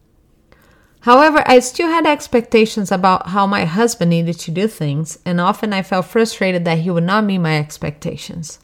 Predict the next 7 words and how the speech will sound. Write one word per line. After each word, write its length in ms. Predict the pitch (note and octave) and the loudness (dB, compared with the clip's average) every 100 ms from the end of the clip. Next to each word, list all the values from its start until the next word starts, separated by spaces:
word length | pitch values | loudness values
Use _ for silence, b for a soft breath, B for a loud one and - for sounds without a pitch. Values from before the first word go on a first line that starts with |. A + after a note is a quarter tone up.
| b b b b b b b | b b b b b b b
I 160 | F#3 A3 | 4 4
embraced 500 | C#4 A#3+ A3+ A3+ - | 4 6 4 2 -2
Dave's 440 | G3+ G3+ G3+ - | 0 0 0 -6
plan 460 | - G#3 G3 F#3 F#3 _ | -8 -4 -2 -2 -6 _
a 140 | F#3 F3 | -4 -2
hundred 440 | E3 A3+ G3+ E3+ | 0 2 2 0
percent, 420 | E3+ D#3 D3+ C3+ | -4 -6 -6 -8